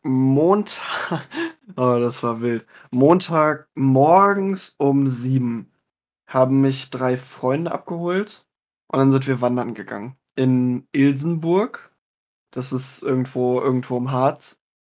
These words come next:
Und dann sind wir dreizehn Kilometer auf so einen Berg gewandert. Alter, dreizehn Kilometer im Schnee. Also es war schon echt ein bisschen geil, aber es war auch extrem anstrengend. Und irgendwann dachte ich einfach, „Junge, sind wir, sind wir bald fertig?“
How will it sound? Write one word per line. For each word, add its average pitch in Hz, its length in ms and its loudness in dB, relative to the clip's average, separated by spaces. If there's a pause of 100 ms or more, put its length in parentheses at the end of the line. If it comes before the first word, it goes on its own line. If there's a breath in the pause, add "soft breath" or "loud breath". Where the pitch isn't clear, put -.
(100)
Und 127 80 -6
dann 127 100 0
sind 135 180 -2
wir 131 80 0
dreizehn 139 720 -2
Kilometer 135 600 0
auf 127 140 -2
so 131 120 -8
einen 120 220 -4
Berg 127 300 0
gewandert. 123 720 -2 (480 soft breath)
Alter, 131 260 -2
dreizehn 127 400 -2
Kilometer 127 460 0
im 127 160 0
Schnee. 131 420 0
Also 131 260 2
es 131 120 -6
war 143 120 2
schon 143 160 -6
echt 143 200 -6
ein 131 60 -8
bisschen 139 260 -2
geil, 147 340 4
aber 131 160 4
es 131 100 -4
war 123 100 -6
auch - 100 -18
extrem 131 680 -6
anstrengend. 123 600 -8
Und 117 280 -8
irgendwann 127 320 -4
dachte 127 200 -8
ich 127 40 -6
einfach, 123 200 -10
„Junge, 123 360 -6 (760 soft breath)
sind 131 200 2
wir, 139 240 8
sind 135 160 0
wir 143 80 2
bald 135 200 4
fertig?“ 160 720 0